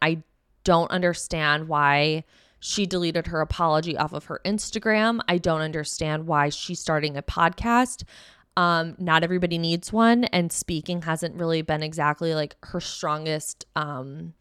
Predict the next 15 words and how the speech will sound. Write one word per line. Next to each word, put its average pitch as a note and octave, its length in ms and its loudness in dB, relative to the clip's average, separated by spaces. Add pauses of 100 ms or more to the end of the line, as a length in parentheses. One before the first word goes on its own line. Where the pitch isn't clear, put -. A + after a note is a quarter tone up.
(760)
personality F3+ 580 4
trait. - 640 0 (640)
So A3 840 6 (340)
I'm G#3+ 160 6
just G#3 160 -6
a B3+ 60 2
little B3+ 180 4
confused. F#3 840 -2 (180)
Um, F#3+ 760 0 (180)
and B3+ 260 0
Bethany F#4 440 2
is G4 100 -2
just - 200 -2
really G#3 680 6
f-, - 260 -8